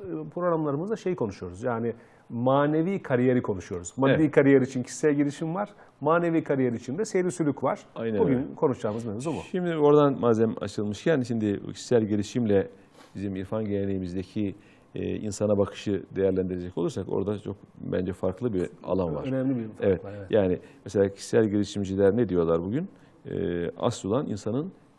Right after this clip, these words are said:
Speaker 2: kendi kabiliyetlerini, yeteneklerini gerçekleştirmesidir.
Speaker 1: Evet.
Speaker 2: Yani insanın kendini gerçekleştirmesidir.
Speaker 1: Evet.
Speaker 2: Kendi olmasıdır.
Speaker 1: Evet.
Speaker 2: Kendini ortaya koymasıdır.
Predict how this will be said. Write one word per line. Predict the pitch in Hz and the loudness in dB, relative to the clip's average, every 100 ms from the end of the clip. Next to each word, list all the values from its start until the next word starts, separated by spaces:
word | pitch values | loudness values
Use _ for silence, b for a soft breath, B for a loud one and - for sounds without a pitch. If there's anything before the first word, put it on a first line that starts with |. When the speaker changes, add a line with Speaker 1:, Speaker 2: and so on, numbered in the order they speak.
| _ | _
Speaker 2:
kendi | - 107 104 131 135 | -6 -4 -2 -4 -6
kabiliyetlerini, | 104 95 92 95 92 98 98 123 | -2 -2 0 -2 -4 -6 -4 -2
yeteneklerini | 101 98 92 - 95 104 156 - | -4 -6 -8 -4 -4 -2 -6 -6
gerçekleştirmesidir. | 92 90 - 90 - 85 - 82 80 - 123 160 | -2 -2 -4 -10 -8 -10 -10 -10 -10 -8 -10 -8
Speaker 1:
Evet. | 117 104 - - | -8 -8 -8 -2
Speaker 2:
Yani | 95 | -2
insanın | 107 139 170 | 0 0 0
kendini | 127 107 127 | 0 2 4
gerçekleştirmesidir. | 107 90 - - 85 117 117 - - - | 4 2 -2 -10 -12 -10 -10 -10 -14 -16
Speaker 1:
Evet. | - - | -16 -4
Speaker 2:
Kendi | 120 113 117 | 0 4 6
olmasıdır. | 104 82 85 123 143 - | 6 4 -4 -2 -2 -4
Speaker 1:
Evet. | B B B _ | B B B _
Speaker 2:
Kendini | - 107 131 | -4 -2 0
ortaya | 104 104 92 | -2 -2 -4
koymasıdır. | 85 76 - - | -6 -8 -14 -20